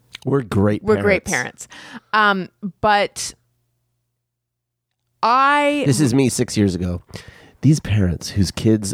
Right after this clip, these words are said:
Speaker 1: are on screens all day, they're just lazy parents. You just gotta work harder, and that's all, you know,
Speaker 2: Mm-hmm.
Speaker 1: a tough shit. You had kids. Cut to me now, like, he's, he's
Speaker 2: Buying him an iPad.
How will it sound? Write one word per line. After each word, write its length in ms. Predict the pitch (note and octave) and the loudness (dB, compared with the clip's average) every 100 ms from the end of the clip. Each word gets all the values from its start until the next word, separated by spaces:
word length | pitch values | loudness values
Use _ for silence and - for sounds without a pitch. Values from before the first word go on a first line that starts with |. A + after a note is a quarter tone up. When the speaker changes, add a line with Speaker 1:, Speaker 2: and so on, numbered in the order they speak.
| - | 0
Speaker 1:
are 140 | G2+ | 2
on 160 | F#2+ F2 | 2 -2
screens 420 | - - G#2 G#2 | -6 -4 -2 2
all 80 | A2 | 4
day, 140 | A2 | 4
they're 100 | C#3 | 2
just 220 | F3 G3+ | 0 0
lazy 280 | G#2 G2 E2+ | 2 2 0
parents. 460 | - G2+ G2 C2 A#2+ | -4 -2 -2 -4 -2
You 60 | |
just 180 | C3 E3 | -2 0
gotta 180 | E3 C#3+ | 2 2
work 280 | A2+ D3+ - | 2 0 2
harder, 340 | C3 G2+ F2 | 0 2 0
and 160 | D#2 G#2 | 0 0
that's 180 | C3+ C#3+ | 0 2
all, 120 | C3 A#2+ | 0 2
you 80 | |
know, 320 | A2+ A2+ C3 - | 2 2 0 -4
Speaker 2:
Mm-hmm. 460 | F3+ D#3+ D3+ C#3+ - | -10 -10 -12 -8 -4
Speaker 1:
a 80 | - | -2
tough 240 | - - - | 0 0 0
shit. 300 | - F3+ - | 2 0 2
You 120 | A2+ | 2
had 200 | C3+ B2 | 2 0
kids. 520 | - G2+ A2+ B2+ - _ _ _ _ _ _ _ _ _ _ _ _ - | 2 2 2 -2 -14 _ _ _ _ _ _ _ _ _ _ _ _ -4
Cut 220 | G2 - | -4 -2
to 80 | F#2+ | -4
me 160 | G2+ | -4
now, 240 | F#2 E2+ E2+ | -4 -4 -6
like, 420 | D#2 D#2+ - - _ _ _ _ _ _ _ | -6 -10 -14 -20 _ _ _ _ _ _ _
he's, 220 | G2+ F2+ | -2 0
he's 300 | G2+ A2 F#2+ | 2 2 4
Speaker 2:
Buying 460 | G#3+ F#3+ G3+ G3 A3 | 2 4 4 2 2
him 420 | G#3 F3+ E3+ D#3+ - | 0 0 -2 -6 -6
an 80 | E3+ | -4
iPad. 680 | - B3+ F#3+ C#3+ C#3 C3+ | -4 -4 -6 -6 -6 -10